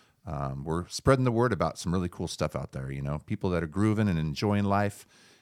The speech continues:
making food, making music, um, loving the earth, right?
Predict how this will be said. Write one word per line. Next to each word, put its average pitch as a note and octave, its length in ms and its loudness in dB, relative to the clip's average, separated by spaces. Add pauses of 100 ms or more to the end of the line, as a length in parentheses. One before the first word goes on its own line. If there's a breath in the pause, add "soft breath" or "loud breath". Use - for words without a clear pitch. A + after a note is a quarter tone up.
(140 soft breath)
making G2 260 2
food, A#2 560 6 (460 loud breath)
making F2+ 280 0
music, G#2+ 500 2 (1160)
um, D2+ 420 0 (1600)
loving F#2 280 2
the E2 100 2
earth, F#2+ 380 -4 (1080)
right? E2+ 180 -2